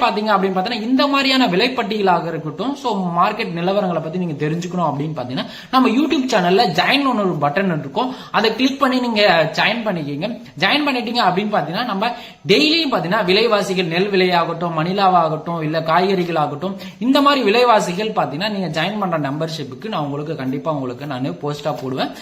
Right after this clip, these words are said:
So, நீங்க அதை பார்த்து நீங்க பயன்பெறலாம். எந்த பருவத்துக்கு ஏற்ற எந்த பயிர் செய்யலாம் அப்படின்னு சொல்லிட்டு உங்களுக்கு தெரியும். அது மட்டும் இல்லாம உங்களுக்கு பர்சனலா ஏதாச்சும் டவுட் இருந்துச்சு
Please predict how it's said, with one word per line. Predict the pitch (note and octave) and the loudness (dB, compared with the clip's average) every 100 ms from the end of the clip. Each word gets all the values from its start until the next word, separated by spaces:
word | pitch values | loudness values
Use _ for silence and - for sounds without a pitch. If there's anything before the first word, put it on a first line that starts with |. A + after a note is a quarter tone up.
| - | -12
So, | - C#4 | 0 4
நீங்க | B3 G#3+ | 4 4
அதை | F#3+ F#3+ | 4 4
பார்த்து | F#3 G3 | 4 2
நீங்க | F#3 F3 | 0 2
பயன்பெறலாம். | E3+ F3 D#3+ G#3 F3 | 2 2 0 0 0
எந்த | F3+ G3 | 0 0
பருவத்துக்கு | F#3+ E3 E3+ D#3+ D#3+ D#3+ A3 | 0 0 0 -4 -6 -2 -2
ஏற்ற | A3+ B3+ F3 | 0 0 0
எந்த | F#3 | 0
பயிர் | F#3 E3 D#3+ D#3+ | 0 -2 -2 -2
செய்யலாம் | D3 D3+ D3 | 0 0 0
அப்படின்னு | D#3 D#3 | -2 -4
சொல்லிட்டு | C3 F3+ C#4 - - - _ _ _ _ _ - | -8 -4 -6 -6 -20 -20 _ _ _ _ _ -4
உங்களுக்கு | E3+ D#3 D#3 | -2 0 0
தெரியும். | E3+ G3 B3 G3 | 0 0 0 2
அது | B3 | 2
மட்டும் | C#4+ B3+ G3 | 2 2 4
இல்லாம | F#3+ A3+ | 4 2
உங்களுக்கு | G#3+ A3+ G3+ | 2 0 2
பர்சனலா | G#3+ A3 C#4 C#4 C4 | 2 2 0 0 2
ஏதாச்சும் | F#3+ G3 G3 | 2 0 0
டவுட் | F3 F#3 | 2 2
இருந்துச்சு | F3+ D#3+ | 0 -2